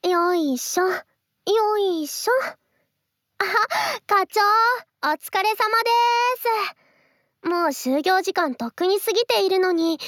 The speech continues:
一人で残業ですか？お疲れ様です。ああ、私ですか？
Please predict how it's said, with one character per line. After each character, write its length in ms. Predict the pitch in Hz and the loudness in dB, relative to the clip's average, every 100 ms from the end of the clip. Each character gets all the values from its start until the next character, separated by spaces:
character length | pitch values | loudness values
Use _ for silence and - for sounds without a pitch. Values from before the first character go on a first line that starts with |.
| - - _ | -16 -20 _
一 280 | - - 294 | -6 -2 0
人 80 | 285 | 0
で 140 | 226 | -2
残 240 | 233 247 | -2 0
業 160 | 294 349 | 2 2
で 120 | 381 | 0
す 100 | 392 | -2
か？ 240 | - 269 359 480 - _ _ _ - | -4 0 0 0 -6 _ _ _ -4
お 60 | |
疲 300 | 359 - - | -2 -2 0
れ 60 | 403 | 0
様 60 | 427 453 466 480 494 523 | 2 0 2 2 2 0
で 20 | |
す。 220 | - - _ _ _ _ _ _ _ _ _ - | -4 -14 _ _ _ _ _ _ _ _ _ -4
あ 60 | |
あ、 20 | 359 523 554 403 381 - - - | -2 2 2 2 0 -8 -12 -4
私 280 | 370 381 440 | -2 0 -2
で 80 | 466 508 | 0 -2
す 80 | - | -4
か？ 340 | 294 254 339 | -6 -2 -2